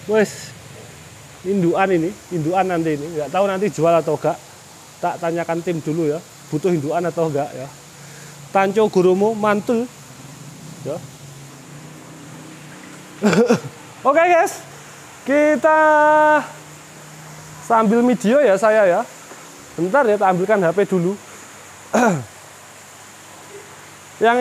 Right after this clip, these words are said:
ini namanya Kujaku, ya. Kujaku ini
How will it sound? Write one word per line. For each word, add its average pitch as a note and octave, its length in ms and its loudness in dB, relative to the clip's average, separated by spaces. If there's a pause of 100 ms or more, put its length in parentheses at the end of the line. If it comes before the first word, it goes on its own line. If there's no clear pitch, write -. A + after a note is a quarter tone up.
ini D4+ 80 2
namanya C#4 480 2
Kujaku, C4+ 560 0
ya. A3 160 4 (3250)
Kujaku A#3 640 2
ini A3+ 160 -6